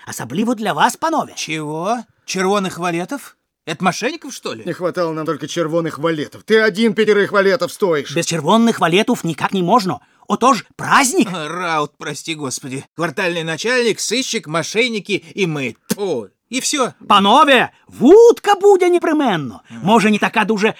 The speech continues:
Speaker 1: добра, як в тим місці, где моя ойчизна єсть, но всё же буде.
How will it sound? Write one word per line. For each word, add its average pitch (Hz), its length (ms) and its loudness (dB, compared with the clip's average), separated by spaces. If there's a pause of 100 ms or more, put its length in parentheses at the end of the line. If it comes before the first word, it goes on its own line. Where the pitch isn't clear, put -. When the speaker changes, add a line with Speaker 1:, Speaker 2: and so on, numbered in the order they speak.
(100)
Speaker 1:
добра, 190 420 4
як 185 160 2
в - 60 -16
тим 180 160 0
місці, 185 280 -2
где 147 260 -4
моя 170 300 -2 (200)
ойчизна 262 540 -2
єсть, 220 400 -4 (180)
но 120 80 -12
всё 156 260 -6
же 160 100 -4
буде. 147 520 -4